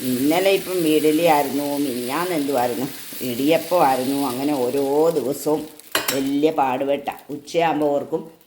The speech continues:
"അയ്യോ, ഇനി ഉച്ചയ്ക്ക് എന്താ കറി ഉണ്ടാക്കുന്നത്?" ഇതൊക്കെ തന്നെ നമ്മുടെ, ഏ, കാര്യങ്ങളല്ലേ. എൻ്റെ മാത്രമല്ല, നമ്മളെല്ലാ വീട്ടമ്മമാരുടെയും കാര്യങ്ങൾ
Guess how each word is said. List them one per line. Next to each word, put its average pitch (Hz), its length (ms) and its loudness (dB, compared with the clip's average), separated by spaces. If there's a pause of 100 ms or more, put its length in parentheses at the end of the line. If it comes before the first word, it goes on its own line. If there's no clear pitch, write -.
"അയ്യോ, 262 200 2
ഇനി 277 120 0
ഉച്ചയ്ക്ക് 240 320 0
എന്താ 214 180 2
കറി 185 260 2
ഉണ്ടാക്കുന്നത്?" 160 580 -2
ഇതൊക്കെ 123 600 -8
തന്നെ 135 180 -2
നമ്മുടെ, 135 540 0 (600)
ഏ, 131 300 -2
കാര്യങ്ങളല്ലേ. 131 960 -2 (160)
എൻ്റെ 123 260 -4
മാത്രമല്ല, 143 800 0 (240)
നമ്മളെല്ലാ 127 640 0
വീട്ടമ്മമാരുടെയും 147 1040 -2
കാര്യങ്ങൾ 131 500 0